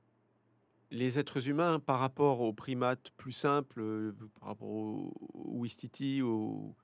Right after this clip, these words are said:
aux macaques, ont la capacité de réguler leurs pulsions et de dire, « On va créer un modus vivendi à plusieurs pour créer de la coopération. » Et, et c'est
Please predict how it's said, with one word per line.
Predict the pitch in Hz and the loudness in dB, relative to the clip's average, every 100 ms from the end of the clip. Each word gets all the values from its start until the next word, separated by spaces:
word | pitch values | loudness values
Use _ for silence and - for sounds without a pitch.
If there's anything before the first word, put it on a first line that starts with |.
| _ _ _ - | _ _ _ -4
aux | 113 | 0
macaques, | 120 120 156 175 - - - | 2 4 4 2 -2 -8 -2
ont | 123 | 2
la | 120 | 2
capacité | - - 123 - - 151 131 - _ _ _ _ _ _ _ _ _ _ | 2 0 0 -4 0 2 2 -2 _ _ _ _ _ _ _ _ _ _
de | 107 110 | -2 0
réguler | 135 170 170 160 | 0 2 4 4
leurs | 135 | 4
pulsions | - 120 - - 147 185 208 - | 0 -8 -6 -4 -2 -2 -4 -2
et | 120 | 0
de | 113 120 | 2 0
dire, « | 120 160 175 - _ _ _ _ _ - | 0 0 0 -4 _ _ _ _ _ -4
On | 117 | 0
va | 139 | 0
créer | 139 143 139 - _ _ _ _ _ _ - | 0 2 2 2 _ _ _ _ _ _ 0
un | 117 | 2
modus | 131 131 131 | 2 0 -4
vivendi | 127 127 123 120 120 | -4 -2 0 0 0
à | |
plusieurs | 113 - 113 120 160 | -2 -4 -4 0 -2
pour | - | -4
créer | - 127 | -6 -4
de | 104 | -2
la | 107 | -2
coopération. » | - - 135 107 - - - _ _ _ _ _ _ _ _ _ 123 | -2 -2 -2 -4 -10 -16 -18 _ _ _ _ _ _ _ _ _ 0
Et, | 120 117 110 107 - | 4 4 4 2 -2
et | 127 | -4
c'est | 123 | 0